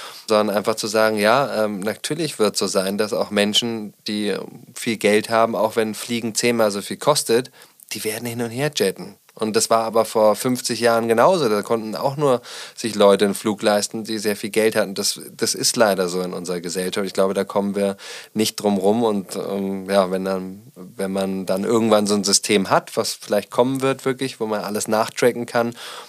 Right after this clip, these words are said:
dann kann man da noch mehr drauf eingehen. Aber ich hoffe immer noch sehr stark darauf, dass wir aus Einsicht, aus Verständnis, ähm, heraus handeln und nicht aus dem Zwang uns vegan ernähren,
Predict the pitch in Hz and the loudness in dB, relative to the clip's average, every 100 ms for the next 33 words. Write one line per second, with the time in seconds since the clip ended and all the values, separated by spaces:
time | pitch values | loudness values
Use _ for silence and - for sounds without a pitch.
0 | - - 101 110 104 104 104 101 98 104 | -8 -2 0 4 4 6 6 4 2 2
1 | 104 110 - 104 107 110 107 101 101 - | 2 0 0 -4 -2 0 0 -2 -2 2
2 | 113 - 110 107 104 101 - - - - | 2 0 -2 0 2 0 -4 -12 -20 -20
3 | - - 95 107 104 - 104 101 101 98 | -20 -10 2 4 4 2 0 0 -2 2
4 | 101 98 101 - 101 98 95 - - - | 4 2 -2 -2 0 0 -2 -12 -20 -6
5 | 104 98 - - 101 107 110 98 98 90 | -2 0 -2 -2 0 2 2 0 -2 -4
6 | - - - - 95 - - 92 - 101 | -6 -8 -10 -10 -6 -4 -4 -2 2 2
7 | 101 92 92 85 - 85 92 90 87 85 | 0 -4 -6 -4 -6 -8 -8 -8 -8 -8
8 | 92 90 90 - - 98 90 87 87 87 | -6 -4 -4 -4 0 0 0 -4 -6 -8
9 | 92 92 - - - 110 123 107 101 101 | -8 -8 -12 -20 -2 2 2 4 2 0
10 | 95 - 95 98 113 127 127 123 117 110 | 0 2 2 2 2 2 0 0 0 2
11 | 104 107 107 107 104 104 104 | 2 2 0 0 0 0 -2